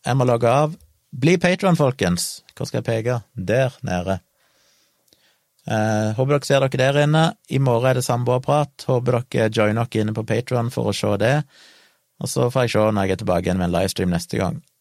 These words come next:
Abonner på kanalen min, så får dere med dere en notification når det skjer, eller hvis dere blir Patreon, så får dere en mail når jeg kjører livestreams. Så nå er det Biden-time. Vi får håpe det blir en bra tale.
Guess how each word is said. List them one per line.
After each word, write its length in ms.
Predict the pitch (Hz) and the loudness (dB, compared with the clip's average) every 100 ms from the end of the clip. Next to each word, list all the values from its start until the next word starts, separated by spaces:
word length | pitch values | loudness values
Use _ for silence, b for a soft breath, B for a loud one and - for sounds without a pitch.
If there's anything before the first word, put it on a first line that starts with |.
| - | -8
Abonner 300 | 110 110 107 | -4 0 -2
på 140 | 117 104 | -2 -4
kanalen 320 | 98 117 131 | -2 0 0
min, 240 | 135 143 | 0 -2
så 160 | 135 123 | -4 -4
får 160 | 127 | -4
dere 160 | 120 104 | -2 -2
med 80 | 101 | -2
dere 160 | 95 | -2
en 100 | 101 | -4
notification 720 | 92 - - - 92 - 87 85 - - | -6 -6 -6 -4 -4 -4 -4 -6 -8 -10
når 160 | 92 | -6
det 100 | 87 104 - | -4 -4 -4
skjer, 200 | 82 82 | -6 -6
eller 200 | - 98 | -6 -4
hvis 100 | 110 | -4
dere 180 | 107 92 | -4 -4
blir 140 | 87 - | -4 -4
Patreon, 480 | 87 87 - - | -4 -4 -6 -6
så 80 | - | -6
får 220 | - 55 | -6 -6
dere 120 | 87 85 | -4 -4
en 100 | 76 | -2
mail 260 | 80 90 85 | -4 -6 -8
når 140 | - 90 | -6 -6
jeg 140 | 87 | -6
kjører 180 | 87 87 | -6 -4
livestreams. 580 | 85 92 - - - - _ B B B B B B B B B _ | -4 -6 -6 -8 -8 -14 _ B B B B B B B B B _
Så 140 | - | -2
nå 80 | 143 | 2
er 80 | 160 | 2
det 80 | 147 | 2
Biden-time. 720 | 147 156 160 170 175 185 202 - | 0 0 0 4 4 2 -4 -6
Vi 160 | 135 | -4
får 140 | 139 131 | 0 0
håpe 120 | 131 | 2
det 120 | 131 | 0
blir 160 | 135 127 | 0 0
en 20 | |
bra 140 | 127 131 | 0 0
tale. 420 | 135 127 135 | 2 2 2